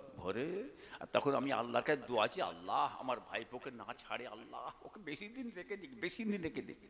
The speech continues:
তাহলে আপনারা কি বলবেন? ইব্রাহিম পীর সাহেব বলছে, "বেশি দিন রেখে", এর ভিতরে কি আছে আপনারা বুঝতে পারছেন না?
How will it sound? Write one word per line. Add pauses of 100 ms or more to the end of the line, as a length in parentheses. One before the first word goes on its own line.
(220)
তাহলে
আপনারা
কি
বলবেন?
ইব্রাহিম
পীর
সাহেব
বলছে,
"বেশি
দিন
রেখে", (240)
এর
ভিতরে
কি
আছে
আপনারা
বুঝতে
পারছেন
না?